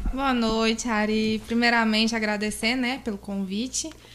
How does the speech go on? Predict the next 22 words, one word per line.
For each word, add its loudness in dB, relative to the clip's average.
Faço 0
das 0
palavras 2
do 0
Márcio 2
as 0
minhas 2
palavras. 0
É 2
uma 4
grande 2
honra, 4
um 6
grande 4
prazer 0
estar -6
aqui -8
participando -6
desse -6
podcast. -6
Eu 2
espero 0